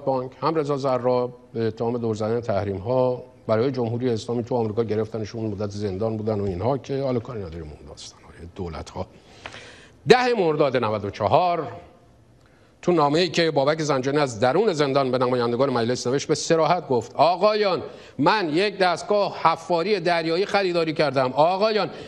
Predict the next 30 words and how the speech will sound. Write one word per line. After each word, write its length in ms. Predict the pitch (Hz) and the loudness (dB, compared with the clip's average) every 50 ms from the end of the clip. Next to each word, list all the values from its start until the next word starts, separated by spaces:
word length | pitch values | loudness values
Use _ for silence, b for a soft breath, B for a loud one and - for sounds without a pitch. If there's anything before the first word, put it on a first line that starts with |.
| B B B | B B B
من 260 | 156 180 202 233 226 | 4 4 4 4 4
به 80 | 202 196 | 2 2
قرارگاه 520 | - 190 180 175 170 170 165 196 226 202 | 4 2 2 2 2 0 0 0 0 0
خاتم 320 | - - 180 165 170 170 170 | 2 0 0 2 2 0 0
الانبیا 380 | 165 170 165 165 170 208 220 | 0 0 0 0 0 0 0
سپاه 240 | - - 185 175 202 | 0 0 0 0 0
بیش 180 | 190 190 190 196 | 0 0 0 0
از 200 | 208 190 180 175 | -2 0 0 0
دویست 400 | 185 190 190 226 226 208 - 214 | 0 0 0 0 -2 -2 -4 -2
میلیون 460 | 233 233 226 220 208 220 220 226 226 | -2 0 0 0 2 2 2 2 0
یورو 520 | 208 196 190 190 208 208 208 208 220 233 | -2 -2 0 2 2 4 4 4 4 2
پول 280 | 226 226 - 233 254 240 | 0 0 0 2 2 4
قرض 380 | 214 226 220 208 196 165 147 - | 4 4 4 2 0 0 0 2
دادم." 360 | 170 147 127 127 117 95 80 - B B B B B B B B B | 2 2 4 2 2 0 -2 -8 B B B B B B B B B
و 160 | 160 180 175 143 135 143 139 143 | 2 2 2 0 -4 -4 2 4
دو 140 | 214 254 233 | 4 4 4
سال 260 | - 262 262 254 214 | 4 2 2 2 2
طول 200 | - 262 269 226 | 0 0 2 4
کشید 320 | - 220 202 - 240 196 | 4 2 4 2 0 2
تا 80 | 220 226 | 2 2
آن 100 | 226 226 | 4 4
را 80 | 240 | 2
پس 280 | 226 - 247 247 208 - | 4 4 2 2 2 2
گرفتم 400 | 240 233 233 208 - 247 233 226 | 0 0 0 0 0 0 2 2
و 80 | 214 202 | 0 -2
کماکان 680 | - - - 208 214 220 220 220 220 - 262 262 220 | 0 2 2 2 4 2 0 0 2 2 0 0 0
سی 360 | - - - - 247 254 262 | -4 -6 -4 -2 -2 0 0
میلیون 600 | 247 233 233 233 233 214 202 208 226 240 233 233 | 0 0 0 0 -2 -2 -2 -2 0 0 0 -2
یورو 440 | 214 196 202 214 214 208 220 233 226 | -2 -2 0 0 2 2 2 2 2
طلبکارم. 760 | 233 220 208 202 202 196 - - 220 220 190 156 127 110 | 2 2 2 2 2 0 0 2 2 2 4 2 0 -2